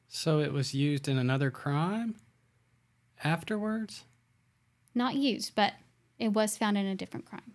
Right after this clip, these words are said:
Speaker 1: Oh, okay.
Speaker 2: So from Arkansas to Seattle we go.
Speaker 1: Wow.
Speaker 2: In February nineteen ninety-six, four or five months before the Muellers were found,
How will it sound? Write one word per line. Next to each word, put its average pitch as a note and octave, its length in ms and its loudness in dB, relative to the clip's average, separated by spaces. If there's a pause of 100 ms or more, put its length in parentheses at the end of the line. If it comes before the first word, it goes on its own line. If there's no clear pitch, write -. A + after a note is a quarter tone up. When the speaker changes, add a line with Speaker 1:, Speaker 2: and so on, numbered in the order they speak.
Speaker 1:
Oh, C3 140 0
okay. A#2+ 260 -8 (720)
Speaker 2:
So - 180 -4
from G3+ 180 -2
Arkansas A3+ 540 0
to A3+ 160 -6
Seattle - 460 -6
we A3 100 -4
go. A#2 60 0
Speaker 1:
Wow. A2+ 500 0 (1080)
Speaker 2:
In B3+ 160 4
February C#4+ 540 4
nineteen A#3+ 360 2
ninety-six, - 720 0 (680)
four A#3 220 2
or A#3+ 40 2
five B3 240 6
months B3+ 220 4
before B3 300 0
the B3 80 4
Muellers A#3 440 2
were C4 120 -2
found, G#3 500 2